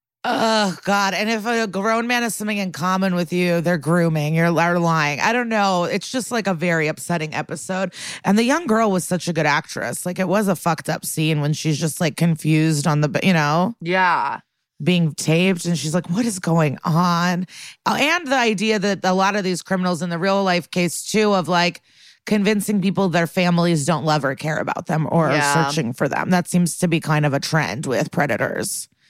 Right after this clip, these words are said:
Speaker 2: Yeah, no, I mean, I was just talking to my friend on the phone yesterday who's a high school guidance counselor in Massachusetts, and she was like, "It's just, like, so much worse coming back from covid, the way these kids treat each other. Like, they're all so horrible to each other."
Speaker 1: Wait,
Speaker 2: And it's like,
Speaker 1: really?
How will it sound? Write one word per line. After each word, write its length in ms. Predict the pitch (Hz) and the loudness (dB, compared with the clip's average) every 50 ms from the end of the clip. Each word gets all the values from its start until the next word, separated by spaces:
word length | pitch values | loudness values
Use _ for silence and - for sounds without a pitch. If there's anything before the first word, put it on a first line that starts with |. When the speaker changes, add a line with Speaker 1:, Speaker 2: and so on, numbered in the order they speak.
| _ - 190 | _ -12 -8
Speaker 2:
Yeah, 320 | 208 226 247 240 226 226 | -4 -2 0 2 2 2
no, 260 | 220 233 247 240 240 185 | 2 2 2 2 2 2
I 80 | 196 226 | 0 0
mean, 160 | 233 233 233 | 0 0 0
I 80 | 233 233 | 0 0
was 100 | 233 - | 0 -2
just 200 | - 277 - - | -6 -6 -2 0
talking 240 | 294 294 247 320 | 0 0 0 -2
to 40 | 320 | -2
my 140 | 294 269 247 | 0 0 0
friend 240 | - - 214 202 202 | 0 0 0 0 0
on 80 | 196 | 0
the 60 | 185 185 | -2 -2
phone 260 | - 185 170 170 175 | -2 -2 -2 0 0
yesterday 420 | 180 180 - - 202 190 196 196 | -2 -2 -2 -2 -2 0 0 0
who's 280 | 175 175 190 175 147 160 | 0 0 0 0 0 2
a 400 | 160 151 143 143 135 123 123 151 | 2 2 4 2 2 0 0 -2
high 160 | 143 170 175 | 0 0 -2
school 320 | 170 - - 190 180 170 | -2 -2 -4 -2 -2 0
guidance 360 | 160 170 156 156 156 170 165 - | 2 2 2 2 0 -4 -6 -6
counselor 560 | - 185 175 175 - - 190 180 180 180 170 | -4 -4 -4 -4 -2 0 0 2 2 2 2
in 140 | 143 156 156 | 0 -2 -2
Massachusetts, 840 | 147 147 - - 160 - - 156 156 - - 202 208 214 - - | -2 -4 -4 -6 -6 -6 -4 -4 -4 -2 0 0 0 0 0 -2
and 160 | 127 160 156 | -4 -4 -4
she 140 | - - 170 | -4 -4 -4
was 180 | 160 160 151 147 | -4 -2 0 0
like, 360 | 156 143 139 131 127 - - _ _ _ _ _ _ _ _ _ _ - | 2 2 2 0 -2 -8 -18 _ _ _ _ _ _ _ _ _ _ -2
"It's 260 | - 180 175 - - - | 0 0 0 0 -2 -2
just, 240 | - 240 - - | 0 0 0 0
like, 200 | - 269 220 - | 0 -2 -2 -2
so 360 | - - - - - 190 185 190 | -4 -6 -4 0 0 2 2 4
much 240 | 190 190 190 - | 2 2 0 -2
worse 560 | - 127 143 147 147 156 156 - - - - - - | -6 -2 0 0 2 0 0 -2 -6 -8 -10 -10 -6
coming 280 | - 147 151 156 156 156 | -4 -2 0 0 0 2
back 240 | 147 135 143 - - | 2 2 0 0 -4
from 180 | 160 143 143 | -8 -8 -6
covid, 400 | - 151 151 139 135 151 151 147 | -4 -2 -2 -2 0 0 -2 0
the 80 | 147 131 | 0 0
way 140 | 135 131 135 | 0 0 0
these 200 | 135 143 139 - | 0 -2 -4 -4
kids 240 | - 151 135 123 | -4 -6 -6 -6
treat 280 | - - - 131 123 127 | -8 -8 -6 -6 -6 -6
each 180 | 147 - - 185 | -6 -4 -4 -2
other. 260 | 185 185 196 196 196 | -2 0 0 2 2
Like, 220 | 180 143 143 127 | 2 2 0 0
they're 160 | - 156 151 | 0 -2 0
all 200 | - 156 165 156 | 0 0 0 -2
so 340 | 143 - - - 160 147 151 | -4 -6 -6 -2 0 0 0
horrible 500 | 156 - 139 131 127 127 143 160 190 196 | 0 0 -2 -2 0 0 0 -2 -2 -4
to 160 | - - 214 | -4 -4 -4
each 160 | 220 196 - 233 | -4 -2 0 0
other." 320 | 226 220 226 226 226 208 - - 147 | 0 0 0 0 -2 -2 -6 -6 -2
Speaker 1:
Wait, 160 | 165 220 254 | 0 2 2
Speaker 2:
And 100 | 285 294 262 | 2 2 2
it's 140 | 196 165 147 | 0 0 2
like, 120 | 180 175 | 2 2
Speaker 1:
really? 500 | 175 175 180 196 226 269 302 320 370 | 4 2 2 2 2 2 2 0 -2